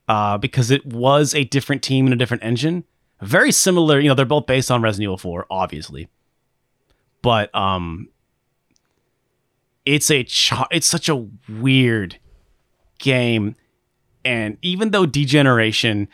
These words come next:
like, both Degeneration and R E four Mobile,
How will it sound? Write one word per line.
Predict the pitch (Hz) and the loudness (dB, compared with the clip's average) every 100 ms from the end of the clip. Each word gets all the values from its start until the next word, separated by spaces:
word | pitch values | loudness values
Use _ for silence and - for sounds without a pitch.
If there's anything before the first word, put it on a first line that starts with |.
| - - | -8 0
like, | 127 113 | 0 2
both | 147 196 - | 2 2 0
Degeneration | 175 156 160 135 120 117 123 113 113 | -4 2 4 4 4 2 0 0 -2
and | - 110 104 104 _ _ _ - | -4 -4 -2 -6 _ _ _ -2
R | 120 113 | 0 0
E | |
four | 107 107 104 | -2 -2 -2
Mobile, | 95 92 82 80 | -2 -4 -6 -10